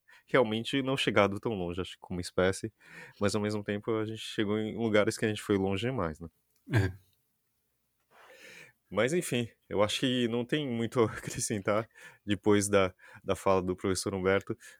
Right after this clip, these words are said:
Speaker 1: Queria
Speaker 2: Ah.
Speaker 1: agradecer muito
Speaker 2: Eu agradeço
Speaker 1: a ele.
Speaker 2: também.
Speaker 1: Ah, eu queria agradecer duas pessoas especiais também, a Bia Alves e o Jacídio, que eles trouxeram os, os, as, a Ana e a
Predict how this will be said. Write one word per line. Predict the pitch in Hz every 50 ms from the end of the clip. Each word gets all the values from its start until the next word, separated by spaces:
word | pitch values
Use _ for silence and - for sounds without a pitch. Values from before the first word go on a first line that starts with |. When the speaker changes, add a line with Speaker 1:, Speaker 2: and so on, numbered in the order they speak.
| _ -
Speaker 1:
Queria | - 98
Speaker 2:
Ah. | 95
Speaker 1:
agradecer | 92 95 90 95 90 90 - - 101
muito | 92 95 104 104 - - 131 123 - - _ _ _ _ _ _ _ - 117 110
Speaker 2:
Eu | 104 104
agradeço | 101 104 107 107 104 98 95 92
Speaker 1:
a | 101
ele. | 104
Speaker 2:
também. | 113 101 98 95 95 101 107 131 135 - - - - - - _ _ _ _ - - - - - _ _ _ _ _ _ - - - _ _ _ _ _ _ - - - - - _ _ _ _ - -
Speaker 1:
Ah, | 104 98 98 95 95 95 95 92 - - _
eu | 107 101
queria | - 113 123 131
agradecer | 127 120 - 135
duas | 120 135 135
pessoas | - 135 123 - 117 120 117
especiais | - - - 98 - - 95 90 98 104
também, | - 104 92 95 95
a | 98 92
Bia | 87 101 92
Alves | 85 87 95 104 127 151 - - - - _ - - - _ _ -
e | 98 95
o | 95 92
Jacídio, | 87 95 90 - - 104 104 110 123 135
que | 127 - 117 113 113 -
eles | 82 113 104 101 101 95 - -
trouxeram | - - 98 104 92 - - 101 104 117 131 135 135 120 - 110 104
os, | 98 95 95 98
os, | 101 - 104 101 98 95 92 90 90 - - - - - _
as, | - 101 95 87 85 90 95 - _ _ _ _ _ _ _ _ _ _ _ _ _ _ _ _ _
a | - 113 98 98 92 87
Ana | 90 95 101 98 104 117 120 120 - - - - _ -
e | 104 101 98
a | 95 95 90